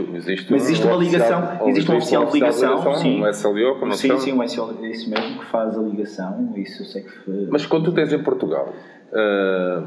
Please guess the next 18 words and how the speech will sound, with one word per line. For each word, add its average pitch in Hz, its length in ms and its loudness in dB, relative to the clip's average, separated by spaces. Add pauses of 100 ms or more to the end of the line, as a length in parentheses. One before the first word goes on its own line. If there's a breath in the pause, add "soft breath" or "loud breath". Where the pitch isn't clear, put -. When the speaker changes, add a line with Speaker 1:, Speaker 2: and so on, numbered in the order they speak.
(1080)
Speaker 1:
eh, 95 220 -2 (540)
ma-, 120 440 0
ou, 104 260 2
ou 107 120 0
jornalistas, 135 800 0
né, 110 380 0
ou 104 120 2
comentadores 113 560 0
que - 120 -12
têm 127 580 0
voz 107 420 2 (640 loud breath)
e 117 120 -4
que, 113 720 2
eh, 110 260 2
cada 143 160 4
vez 151 140 2
que 170 100 2
acontece 156 840 0